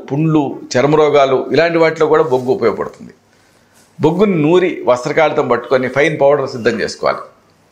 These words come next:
ఈ బొగ్గు పొడిని వేప నూనెలో గాని, కొబ్బరి నూనెలో గాని, ఆవ నూనెలో గాని కలపండి. కలిపి పేస్ట్‌లా తయారు చేసి, దాన్ని, ఆ పేస్ట్‌ని వ్రణాలపైన, పుండ్లపైన, గాయాలపైన పూస్తూ ఉంటే త్వరగా ఇవి తగ్గుతాయి. చర్మ,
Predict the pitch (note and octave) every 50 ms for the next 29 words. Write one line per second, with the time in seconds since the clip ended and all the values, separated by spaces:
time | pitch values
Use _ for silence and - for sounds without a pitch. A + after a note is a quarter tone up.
0 | - - - - C#3+ C#3 B2+ C#3 D3+ D#3+ F#3 F3+ E3+ F3+ D3 C3 C3 C3 C3 -
1 | - - G#2 G#2 A#2+ B2+ C#3+ E3 - F#3+ E3 E3 D#3 C#3+ C3 A#2+ G#2 G2+ G2+ A#2
2 | B2+ A#2 - - _ _ _ _ _ _ _ _ _ _ C#3+ D3 D3+ D#3 G3 F#3+
3 | F#3+ F#3 F3+ F3 D#3+ D3+ D3 C3 A2+ A2+ A2+ B2 B2 A#2+ - - - _ _ _
4 | _ _ _ _ - - - - - E3+ F3+ F#3+ F#3 F3 E3+ D#3+ D#3+ D3+ C#3+ C#3
5 | C3 A2 A2 G#2 A#2+ B2+ B2 - - - _ _ _ _ _ _ - C3+ C3 -
6 | G2+ F2 D2+ - - - - _ _ - E3+ E3+ D#3+ - E3+ E3+ E3 D#3+ - F#3+
7 | C#3+ C3 D3 C3 B2+ A#2 G#2+ G2 F#2+ - - G#2 G2+ F#2+ D#2 - - _ _ _
8 | _ _ _ - D3+ D#3+ E3+ E3 D#3 C#3+ C3+ A#2+ - A#2+ - - E3 F#3 F#3 F3+
9 | - - D#3 D3 C3+ B2+ A#2 G#2+ A#2+ C3 C#3+ D3 C#3+ C3+ - C#3 C3+ B2+ B2+ A#2+
10 | - - C#3+ C#3 C#3+ C#3 - C#3 C3+ C3 C3 B2+ B2+ A#2 C3 B2+ C3+ C3+ C3+ C3
11 | C#3+ C#3 C#3 C3 - C#3 C#3+ C#3 C3+ - C#3 A#2+ A2 G2+ A2+ A2+ A2 G2 - -
12 | - - - - _ _ - D#3 F3 F#3 G3+ G3 F3 C#3 - - G#2 G2+ G#2+ G#2
13 | G#2 D#2+ - - - - _ _ _ _ _ _ _ _ - - - _ _ _
14 | D#3 D#3+ E3+ F3 F3+ E3+ D3+